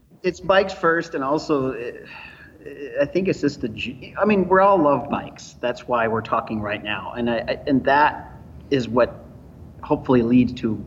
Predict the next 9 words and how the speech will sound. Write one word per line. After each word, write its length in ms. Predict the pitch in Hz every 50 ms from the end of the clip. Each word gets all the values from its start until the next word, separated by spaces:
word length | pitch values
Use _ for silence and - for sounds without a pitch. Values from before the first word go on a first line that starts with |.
| -
quality 380 | - - 131 117 110 107 104 101
product, 440 | - 127 110 98 85 87 - - - - - - - -
is 100 | - -
just 180 | 117 107 - -
that 140 | 117 110
enjoyment 680 | 110 107 107 104 104 107 110 117 117 117 117 113 113 - - - - - - - - -
that, 400 | - 101 98 98 - - - - - - - - - - - -
that, 380 | - 104 98 95 95 - - -
uh, 640 | 110 98 95 95 92 95 92 92 92 90 92 92